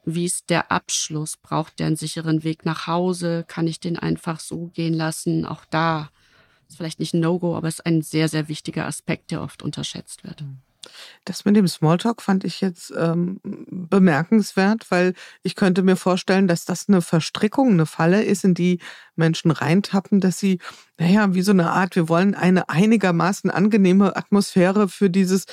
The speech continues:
Speaker 2: zugegebenermaßen unschöne Gespräch schaffen. Ähm, passiert das sehr oft oder ist das eine, eine Falle, in die Menschen reintappen, wenn sie ein F-, äh, Kündigungsgespräch zu führen haben?
Speaker 1: Ja, die, die nicht vorbereitet sind, tappen in diese Falle.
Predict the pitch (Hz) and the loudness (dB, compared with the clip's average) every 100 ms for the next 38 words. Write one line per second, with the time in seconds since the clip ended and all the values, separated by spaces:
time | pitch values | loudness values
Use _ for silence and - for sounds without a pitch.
0 | - _ - 226 214 208 202 190 180 170 | -20 _ -2 0 2 2 4 4 4 2
1 | 180 202 - 202 202 190 185 180 - 175 | 0 -2 0 0 2 2 2 -4 -4 -2
2 | 170 - - 175 - 240 269 - - - | -2 -6 -6 -6 -2 -2 -2 -6 -20 -20
3 | - _ 175 156 - - 170 - - 196 | -20 _ -4 -4 -10 -4 -2 0 -2 -2
4 | - - - 262 - 170 180 156 - 185 | -2 -4 -4 -6 -8 -6 -4 -4 -4 -4
5 | - 175 170 - - - 175 165 - - | 0 2 2 0 -6 -2 -2 -2 -6 -14
6 | - 180 185 180 160 170 180 175 - - | -4 0 2 2 -2 0 0 0 -10 -20
7 | _ _ _ 170 180 190 180 160 151 185 | _ _ _ 2 2 2 0 0 2 0
8 | - 190 - 220 196 190 190 185 - - | 0 -4 -2 2 2 2 0 -2 -8 -2
9 | 180 175 196 185 190 190 - - 185 175 | 0 2 2 2 2 -2 -4 -6 -4 -4
10 | - - 190 180 175 175 202 226 _ _ | -8 -4 -2 0 0 0 -4 -6 _ _
11 | 220 233 - _ 190 175 170 165 - - | 2 2 0 _ -2 0 0 0 -2 -4
12 | 175 185 185 190 190 - 180 - - 165 | -4 -2 -2 -4 -4 -6 -6 -6 -6 -6
13 | 165 156 - 156 - 143 156 | -8 -10 -14 -14 -10 -10 -10